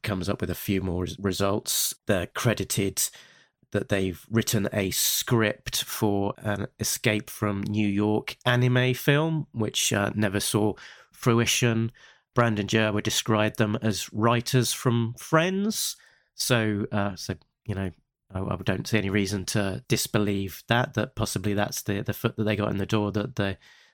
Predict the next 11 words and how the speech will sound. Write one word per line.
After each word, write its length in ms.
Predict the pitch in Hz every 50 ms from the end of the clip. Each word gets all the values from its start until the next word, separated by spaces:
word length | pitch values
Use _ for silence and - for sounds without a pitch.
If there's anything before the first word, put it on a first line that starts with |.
| _ -
they, 100 | 104 101
they've 300 | 98 - 101 98 82 104
written 220 | 107 - 104 95
for 400 | - - 104 98 95 95 - - - - _ _ -
the, 200 | - 101 90 - - -
you 140 | - 101 90
know, 120 | 85 85 -
the 80 | - 98
sitcom 380 | - - - - - 90 -
Friends, 540 | - - 175 180 175 175 170 165 135 - - -
and, 480 | 104 104 98 98 95 95 95 92 -